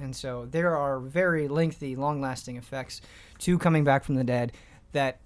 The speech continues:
by making this decision, you know, the party will have to account for in one way or another.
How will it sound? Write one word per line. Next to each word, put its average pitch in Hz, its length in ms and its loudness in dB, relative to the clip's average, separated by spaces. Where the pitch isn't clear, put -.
by 175 380 10
making 180 380 6
this 151 120 0
decision, 147 720 4
you 160 100 -4
know, 127 140 -2
the 131 80 -6
party 135 300 0
will 127 160 0
have 120 200 -4
to 117 260 -4
account 151 320 2
for 139 180 0
in 127 120 2
one 127 100 0
way 123 120 -2
or 135 100 -4
another. 151 260 -10